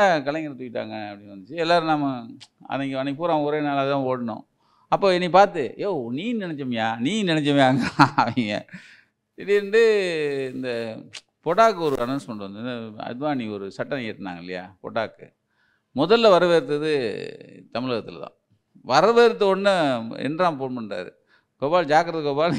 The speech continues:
<laughs> இது உங்களுக்காக தான் வரவேற்றிருக்காங்கன்னு." அப்ப அப்பயே கண்ணை வச்சுட்டாங்கன்னு தெரியுது. எனக்கு ஒரு ரெண்டாயிரத்தி ரெண்டு ஜனவ-, இது டிசம்பர், ஆ, சாரி, ரெண்டாயிரத்தி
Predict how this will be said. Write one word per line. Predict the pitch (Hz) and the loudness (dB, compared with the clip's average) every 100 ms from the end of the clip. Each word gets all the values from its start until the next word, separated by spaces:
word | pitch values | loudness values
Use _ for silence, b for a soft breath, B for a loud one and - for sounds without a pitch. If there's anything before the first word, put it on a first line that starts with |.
| 107 | -4
<laughs> | |
இது | 170 160 151 | -6 -4 -2
உங்களுக்காக | 135 143 139 143 139 | -4 -4 -6 -4 -4
தான் | 139 123 | -4 -4
வரவேற்றிருக்காங்கன்னு." | 123 110 107 101 101 104 - - _ _ _ _ _ | -6 -10 -12 -12 -12 -14 -16 -18 _ _ _ _ _
அப்ப | - 175 165 | -2 4 4
அப்பயே | 175 202 196 180 160 143 131 123 120 113 113 139 131 | 4 4 4 4 4 2 -2 -6 -8 -10 -14 -14 -10
கண்ணை | 120 139 135 | -6 -4 -4
வச்சுட்டாங்கன்னு | 123 - 110 110 110 - | -6 -8 -6 -6 -10 -10
தெரியுது. | 90 87 - _ _ _ | -12 -12 -18 _ _ _
எனக்கு | - - 147 151 147 | -6 0 2 2 2
ஒரு | 139 139 127 123 127 | 4 4 4 4 2
ரெண்டாயிரத்தி | 170 196 196 185 - 156 127 104 101 | 2 4 4 2 -2 0 0 0 0
ரெண்டு | 107 117 123 117 - _ 92 | 0 0 0 -2 -4 _ -4
ஜனவ-, | 104 127 165 151 123 104 | 0 2 2 2 2 0
இது | 101 98 87 | -2 -4 -4
டிசம்பர், | 107 - 190 147 - - _ - - _ - | -4 0 2 2 0 -4 _ -20 -20 _ -10
ஆ, | 98 90 | -8 -6
சாரி, | 92 76 | -6 -8
ரெண்டாயிரத்தி | - - 120 135 123 | -8 -4 0 2 2